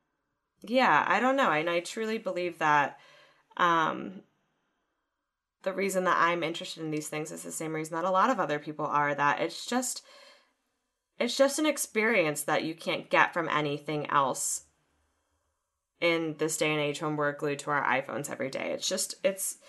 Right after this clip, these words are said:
I don't even know how to put it into words 'cause it's, like, more of a feeling. I wish I could, like, describe, like,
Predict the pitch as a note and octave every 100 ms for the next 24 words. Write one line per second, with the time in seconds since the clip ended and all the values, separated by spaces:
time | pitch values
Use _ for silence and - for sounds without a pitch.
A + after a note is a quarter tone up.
0 | - - - B3+ E4 F4 C4 B3+ C4+ -
1 | A3 A#3 G3+ D#3+ D#3 E3 C3 - D3+ D3+
2 | F3+ F3+ F#3+ A3+ A3 F#3+ - F3+ D3+ C3+
3 | B2+ - G#3+ A#3+ A3 - B3+ - - D#3
4 | D3+ D3+ B2 -